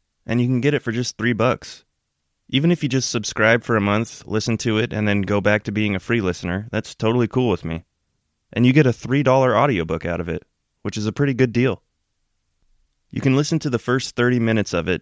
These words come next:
in the episode titled Solace. There's a link in the show notes, as well as in the bio of my show, but if you can't see it, it's patreon dot com slash A C E P H A L E.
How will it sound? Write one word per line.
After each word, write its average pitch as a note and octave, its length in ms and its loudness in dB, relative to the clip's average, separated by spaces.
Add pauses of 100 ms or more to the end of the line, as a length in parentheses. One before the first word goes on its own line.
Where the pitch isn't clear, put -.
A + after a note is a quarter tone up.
(140)
in G2+ 100 -4
the G2 140 -2
episode G2+ 480 -2
titled F#2+ 480 -2
Solace. - 680 -4 (1000)
There's G#2+ 160 -2
a A#2 40 2
link B2 300 2
in A2+ 80 0
the A2 60 2
show A#2+ 240 2
notes, G2 420 0
as F2+ 240 -4
well G2 240 2
as F#2+ 240 0
in G2 160 -4
the F#2 80 -4
bio F#2+ 440 2
of F2+ 140 -2
my F#2 180 -2
show, F#2 440 -2 (460)
but F2+ 220 0
if F#2+ 120 -4
you A2 60 0
can't A2+ 260 -2
see G2+ 200 -2
it, F#2+ 120 -2 (560)
it's - 140 -4
patreon C3 720 2
dot G#2 240 2
com G2+ 560 0
slash F#2 640 -2 (340)
A A2+ 200 2
C A2 260 -4
E A2 400 -2 (320)
P A#2 240 -2
H G2 420 0 (140)
A G2+ 220 2
L G2 240 0
E. F#2 260 -4